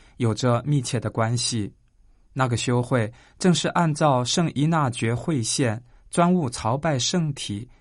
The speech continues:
以赔补世界的罪恶的玛利亚哺乳会，创会人是玛利亚耶稣修女。她是一位比利时籍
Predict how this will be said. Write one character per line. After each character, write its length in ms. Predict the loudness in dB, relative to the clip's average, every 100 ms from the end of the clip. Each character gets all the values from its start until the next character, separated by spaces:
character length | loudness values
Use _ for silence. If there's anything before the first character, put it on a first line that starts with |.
| _
以 140 | -2 -2
赔 260 | 0 -2 -2
补 240 | -2 -2
世 280 | -2 0 0
界 180 | 0 -2
的 100 | -4
罪 300 | -2 0 0
恶 200 | 0 -2
的 240 | -2 -6 -10 _
玛 240 | -2 0 2
利 200 | 2 2
亚 280 | 2 0 -4
哺 240 | -6 -4 -2
乳 180 | -4
会， 340 | -6 -6 -6 -8 -20 -20 _ _ _ -4
创 260 | 2 4
会 180 | 4 2
人 380 | 0 -2 -2 -6 -12 -8
是 380 | -4 0 0 0
玛 200 | -2 0
利 180 | 2 2
亚 220 | 4 2 0
耶 160 | -2
稣 240 | -2 -2 -2
修 300 | 0 0 0
女。 220 | 0 -4 -12 _ _ _ _ _
她 160 | -2 0
是 180 | 2
一 140 | 0 2
位 260 | 2 2 0
比 220 | -2 -2
利 200 | 0 -2
时 260 | -2 -2
籍 400 | -4 -4 -4 -4